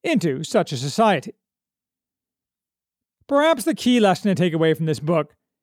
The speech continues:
is that in any society experiencing massive economic trouble, those tasked with fixing it, no matter how earnest and hardworking, are almost always incapable not just of fixing the problems,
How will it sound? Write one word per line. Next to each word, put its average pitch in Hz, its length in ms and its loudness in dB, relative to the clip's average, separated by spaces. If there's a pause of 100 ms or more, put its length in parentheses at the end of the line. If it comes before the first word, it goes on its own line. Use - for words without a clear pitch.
(180)
is 190 100 0
that 190 120 2
in 196 60 -2
any 320 240 0
society 196 500 0
experiencing 170 680 -2
massive 185 400 -2
economic 151 440 -6
trouble, 220 520 2 (580)
those 233 360 2
tasked 196 400 -2
with 175 140 -4
fixing 208 400 -2
it, 151 180 -6 (540)
no 196 160 2
matter 196 220 2
how 233 340 2
earnest 202 380 0
and 175 100 -6
hardworking, 190 760 0 (520)
are 320 120 -2
almost 302 420 2
always 208 320 4
incapable 170 640 0
not 254 320 4
just - 240 -2
of 143 80 -12
fixing 220 380 -2
the 160 80 -4
problems, 180 640 0